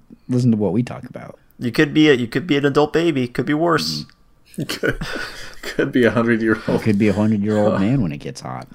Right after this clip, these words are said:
Speaker 2: Could have to put all your stats in child wrestling. Could be worse.
Speaker 1: Mm-hmm.
Speaker 3: Man.
Speaker 2: Disposable worlds. Be thankful for the world you got.
Speaker 3: All right, well, that's a world. Um, it's not quite as good as our world, but hey.
Speaker 2: Could be worse.
Speaker 3: Fuck it.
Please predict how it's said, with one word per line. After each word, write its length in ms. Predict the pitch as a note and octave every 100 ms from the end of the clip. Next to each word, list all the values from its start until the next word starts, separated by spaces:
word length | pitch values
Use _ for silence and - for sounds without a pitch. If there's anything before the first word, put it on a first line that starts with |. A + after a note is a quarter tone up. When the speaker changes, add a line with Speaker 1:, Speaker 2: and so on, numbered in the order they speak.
| - -
Speaker 2:
Could 140 | D3+
have 220 | D3+ D3+
to 80 | D#3
put 160 | - D3+
all 120 | D3+
your 100 | C#3
stats 340 | - C#3+ D3
in 80 | D3
child 320 | - D#3+ F#3
wrestling. 460 | D3 C3 - B2 B2
Could 160 | C#3 B2
be 80 |
worse. 480 | C#3 G3+ F#3 - -
Speaker 1:
Mm-hmm. 340 | E2 E2 G2+ C3 - _ _ - G2+ - F#2
Speaker 3:
Man. 340 | F#2+ F#2+ F#2+ - _ -
Speaker 2:
Disposable 500 | - - C3+ B2+ C#3
worlds. 640 | D#3+ E3+ D3 B2 - - - _ _ _ _ _
Be 80 | B2
thankful 340 | - C3 -
for 100 | B2
the 80 | C#3
world 240 | C3 C3+ C3+
you 40 |
got. 440 | C#3+ D3+ C#3 - - B2+ - - - - -
Speaker 3:
All 80 | A2
right, 140 | E3+ C3
well, 100 | C3
that's 260 | D3 E3+
a 80 | C#3
world. 640 | C#3 C#3+ E3 A2+ E2 F#2+ -
Um, 540 | G#2 G#2 G#2 G#2+ G#2 - - -
it's 140 | - C#3+
not 160 | D3+
quite 320 | - - E3 E3+
as 100 | D3+
good 180 | D#3+
as 140 | D#3 C3
our 220 | D3 E3
world, 400 | D3+ D#3 D3+ C3
but 340 | G#2 G#2 - _ _ _ _ _ _ -
hey. 320 | A#2 A2+ - _ _ _ _ _ _
Speaker 2:
Could 120 | - B2
be 60 |
worse. 400 | C#3+ D#3+ D#3+ C#3
Speaker 3:
Fuck 100 | -
it. 60 | -